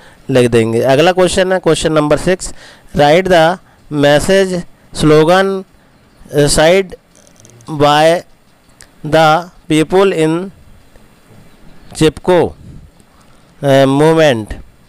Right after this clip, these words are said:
आंसर में लिख देंगे, "चोप कोप में नॉट द ट्री and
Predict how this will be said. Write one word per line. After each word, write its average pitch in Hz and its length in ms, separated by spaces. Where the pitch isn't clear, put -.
आंसर 156 340
में 190 120
लिख 156 120
देंगे, 175 400
"चोप 170 580
कोप 180 320
में 180 400
नॉट 160 520
द 147 400
ट्री 185 260
and 156 440